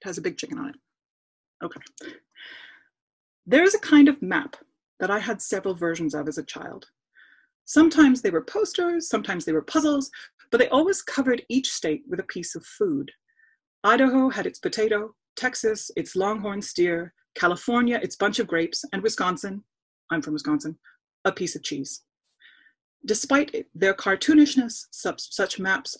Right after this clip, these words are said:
are remarkable artifacts. They map a real living landscape,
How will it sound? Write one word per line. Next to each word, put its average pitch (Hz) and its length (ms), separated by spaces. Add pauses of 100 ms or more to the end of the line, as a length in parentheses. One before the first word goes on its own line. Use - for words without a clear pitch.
are 170 80
remarkable 160 640
artifacts. - 760 (140)
They 208 160
map 233 500
a 196 100
real 262 460
living 214 380
landscape, 170 600